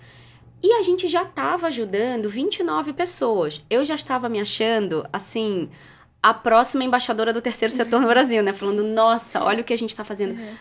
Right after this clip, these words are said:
Speaker 1: A gente já tava muito feliz de ajudar essas pessoas. O que aconteceu é que, portanto,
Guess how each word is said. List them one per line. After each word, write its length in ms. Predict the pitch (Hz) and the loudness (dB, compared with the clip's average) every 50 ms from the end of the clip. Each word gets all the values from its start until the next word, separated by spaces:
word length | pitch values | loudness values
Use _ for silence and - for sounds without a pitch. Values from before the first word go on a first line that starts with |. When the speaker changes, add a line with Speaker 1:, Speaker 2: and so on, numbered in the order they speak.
| - - | -8 -6
Speaker 1:
A 40 | - | -4
gente 140 | - 262 | -2 -2
já 60 | 262 277 | -4 -4
tava 180 | 277 269 302 | -4 -2 0
muito 400 | 294 277 269 262 277 330 320 320 | 0 2 2 2 0 0 0 -2
feliz 420 | 294 - 262 254 220 214 208 208 190 | -4 -4 -4 -2 -2 -2 -2 -4 -4
de 60 | 190 | -4
ajudar 280 | 190 190 190 185 175 | -6 -6 -4 -6 -4
essas 260 | 175 175 175 175 180 180 | -4 -4 -6 -8 -14 -12
pessoas. 600 | - 175 175 - - 165 147 139 139 139 - - _ _ _ _ _ _ _ _ - | -10 -10 -10 -10 -12 -12 -12 -14 -14 -18 -20 -20 _ _ _ _ _ _ _ _ -8
O 60 | - | -6
que 80 | 254 - | -4 -4
aconteceu 720 | 277 277 262 240 233 233 220 - - 262 269 302 311 294 254 | -4 -4 -4 -6 -4 -4 -4 -4 -2 0 0 0 0 -2 -2
é 80 | 214 | -4
que, 140 | 208 208 - | -4 -8 -10
portanto, 880 | 196 - 208 - - - - 190 190 180 175 175 180 - 165 143 143 | -14 -14 -14 -14 -12 -6 -4 -2 -2 -2 -2 -6 -8 -8 -10 -10 -10